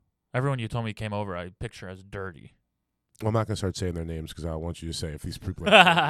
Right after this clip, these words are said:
Speaker 2: or not,
Speaker 1: Yeah.
Speaker 2: since we know all of 'em, but
Speaker 1: Um, yeah, my party was kinda boring. This, the first half was really boring.
Speaker 2: Yeah.
Speaker 1: What'd you do, young Giza?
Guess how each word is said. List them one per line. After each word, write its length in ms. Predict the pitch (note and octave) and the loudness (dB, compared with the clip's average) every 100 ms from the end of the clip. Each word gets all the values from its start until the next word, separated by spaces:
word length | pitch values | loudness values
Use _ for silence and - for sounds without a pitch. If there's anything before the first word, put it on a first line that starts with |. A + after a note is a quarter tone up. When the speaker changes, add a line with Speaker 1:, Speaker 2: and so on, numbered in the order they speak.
| C#3+ D#2+ | 0 -4
Speaker 2:
or 40 | |
not, 80 | D#2+ | -6
Speaker 1:
Yeah. 180 | B2+ A#2+ | -4 -4
Speaker 2:
since 120 | A#2 | -6
we 60 | F2+ | -8
know 160 | F2 D#2+ | -6 -8
all 120 | D2+ | -10
of 80 | D2 | -14
'em, 100 | D2 | -14
but 220 | D2+ D2 _ _ _ _ _ _ - | -14 -14 _ _ _ _ _ _ -4
Speaker 1:
Um, 500 | C3 C3 C3 C#3 C#3 - - | 0 2 2 0 -6 -16 -2
yeah, 140 | D3+ | 0
my 120 | D#3 | 2
party 240 | D#3+ E3 D3+ | 2 2 2
was 100 | C3 | 0
kinda 180 | C3 | -4
boring. 400 | A2+ A2+ A2+ A#2 A#2+ | -2 -2 -2 -4 -4
This, 160 | C3 | -4
the 140 | - D3 | -2 0
first 240 | G3+ A#3+ | 2 2
half 260 | - D3 C#3 | 4 4 2
was 140 | G#2 | -4
really 200 | G#2 G2+ | -6 -6
boring. 420 | G2+ G#2+ G#2 G2+ - _ _ _ | -8 -8 -8 -12 -16 _ _ _
Speaker 2:
Yeah. 200 | - G#2 D2+ _ _ | 2 2 -2 _ _
Speaker 1:
What'd 180 | C#3 D3 | -4 0
you 100 | D#3 | 0
do, 80 | C#3 | 0
young 220 | A#2+ A#2 | -2 -4
Giza? 400 | A#2 B2 C3+ C3+ | -6 -8 -8 -10